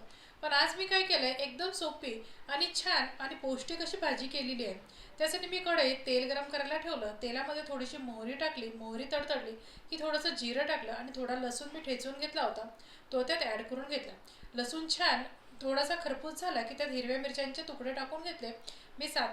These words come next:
ते आठ हिरव्या मिरच्या घेतल्या होत्या. त्यानंतर थोडेसे मुठभर एवढे शेंगदाणे घेतले आणि छान खमंग मिरच्या आणि शेंगदाणे फ्राय करून घेतले. त्यानंतर त्यात बारीक कट करून घेतलेला कांदा टाकून घेतला. कांदा छान तांबूस रंगावर लाल झाला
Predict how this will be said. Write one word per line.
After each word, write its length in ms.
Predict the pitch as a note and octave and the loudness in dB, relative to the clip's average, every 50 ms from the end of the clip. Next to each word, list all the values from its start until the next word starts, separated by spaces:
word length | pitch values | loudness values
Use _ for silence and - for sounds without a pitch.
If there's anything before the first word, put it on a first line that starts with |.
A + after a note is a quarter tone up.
| - | 0
ते 60 | - D4 | 0 0
आठ 160 | D4 D4 C#4+ | 0 2 0
हिरव्या 220 | C4+ A#3+ A#3+ A#3 | -2 -2 -2 -2
मिरच्या 300 | A#3+ A#3 A#3+ B3 - C#4+ | -2 -2 -4 -6 -4 -4
घेतल्या 240 | D4+ F#4 F#4 F4+ C#4 | -4 -2 0 2 2
होत्या. 200 | G#3 F#3+ - - - - - - - - - - - | 2 0 -2 -6 -10 -14 -16 -16 -16 -16 -14 -8 -6
त्यानंतर 340 | C#4 C4+ C#4 C#4 D4 D#4 D4+ | -4 -2 -2 0 -2 -2 -2
थोडेसे 340 | - C4+ C4 A#3+ B3 - D4 | 0 2 2 2 2 0 -2
मुठभर 380 | C#4+ C4+ C4 B3+ B3 A#3+ C#4 C#4 | 0 -2 0 0 0 0 2 2
एवढे 200 | C4+ C4 C4 C#4 | 4 4 2 2
शेंगदाणे 440 | - C4+ G#3+ G3+ G#3 A3+ A#3 D4 D#4 | 0 -2 -4 -2 -2 0 0 0 0
घेतले 280 | D#4+ E4 D#4+ B3 A3 A3+ A3 - - - - - | -2 -4 -4 -6 -6 -6 -8 -10 -14 -14 -14 -8
आणि 200 | - B3 B3+ C#4+ C#4+ | -6 -4 -4 -2 -2
छान 220 | - - C#4+ C#4+ C#4+ - - | 2 4 4 4 4 2 -2
खमंग 440 | C#4 B3+ A#3 A#3+ B3+ C#4 D4+ D4+ | -2 -2 -2 -2 0 0 0 0
मिरच्या 380 | D4 C4+ B3+ A#3 - D4 D4 D4 | 0 0 -2 0 0 0 2 2
आणि 300 | C#4 B3 A#3+ C4 D#4+ - - - - - - - - | 2 2 2 0 -2 -4 -6 -12 -16 -16 -16 -12 -8
शेंगदाणे 460 | - - B3 A#3+ B3 C4 B3+ B3 D4 | -4 -2 -2 0 2 2 2 2 2
फ्राय 320 | E4 - D4+ C#4 B3 A#3+ B3+ | 0 2 2 4 4 4 4
करून 280 | B3 C4+ C4 C4+ C#4 | 2 0 -4 -4 -4
घेतले. 280 | D4 D4 C#4+ - - F#3+ F#3+ - - - - - - - - | -4 -4 -6 -4 -8 -10 -12 -12 -16 -16 -14 -14 -12 -4 0
त्यानंतर 380 | C#4 C#4 D4+ D#4 D4+ E4+ E4 | 2 4 4 4 2 0 2
त्यात 140 | E4+ E4 D4+ B3 A#3 | 4 4 4 4 2
बारीक 300 | A#3 A3 B3 C4+ - - | 2 2 0 0 -2 -2
कट 80 | C#4+ | -4
करून 240 | C#4+ - - C4+ C#4 C4+ | -4 -4 -6 -6 -4 -4
घेतलेला 300 | C4+ - A#3 A#3+ C4 E4 | -4 -4 -4 -2 -2 -2
कांदा 360 | D#4+ - - - - A#3+ A#3 | 0 0 0 0 0 0 0
टाकून 320 | A#3 A#3+ A3+ - B3 C4 | 0 0 -2 -4 -6 -4
घेतला. 240 | C4+ C#4 - - - - - - - - - - - - - | -4 -4 -4 -6 -10 -14 -16 -16 -18 -18 -16 -16 -16 -6 0
कांदा 300 | B3+ A#3+ A#3+ B3 D4 D#4 D#4 - | 2 2 4 4 4 2 2 2
छान 100 | E4 E4 | 0 0
तांबूस 500 | E4 D#4+ C4+ A3 G#3+ G#3 C4 C4+ - - | 2 2 2 2 0 -2 -4 -4 -2 -2
रंगावर 300 | C#4+ C4+ C4 C4 C4+ C4 | -2 0 0 0 0 0
लाल 260 | B3+ A#3 A3+ A3+ B3+ | 0 2 2 2 2
झाला 240 | - E4 E4 C4+ G#3+ | 0 0 -2 -2 -2